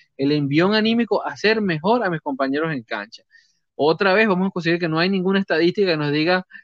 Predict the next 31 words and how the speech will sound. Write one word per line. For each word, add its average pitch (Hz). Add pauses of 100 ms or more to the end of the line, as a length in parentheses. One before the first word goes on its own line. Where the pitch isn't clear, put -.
(220)
eh, 139
influencia 185
en 226
los 190
demás, 156
eso 131
no 170
sale 143
a 123
ningún 131
lado, 110
señores. 110 (600)
Pero 156
a 151
Jimmy 156
Butler 175
le 135
sobra. 120
Aquí 139
en 214
Miami 226
ha 170
logrado 196
un 185
nicho, 190
un 160
espacio 185
donde 151
poder 147
ser 190
él, 185